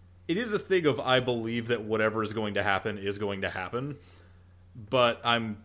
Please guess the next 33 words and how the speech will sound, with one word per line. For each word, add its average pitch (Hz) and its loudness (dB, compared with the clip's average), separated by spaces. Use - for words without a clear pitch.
very 110 -2
curious 113 -6
as 104 -8
well. 95 -6
'Cause 131 2
it's 120 -4
a 123 -4
thing 117 0
of, 101 -4
yes, 117 -2
uh, 104 0
you 120 -6
know, 95 -8
Farthul 120 0
Khan 110 -2
may 113 0
want 110 -2
this 107 -4
to 107 -4
happen, 107 0
but 104 -4
I 101 0
also 101 -2
believe 101 -4
that 104 -4
Hannah 104 -2
kind 104 -4
of 104 -2
also 101 -4
wants 101 -4
this 113 -10
to 123 -2
happen. 131 -2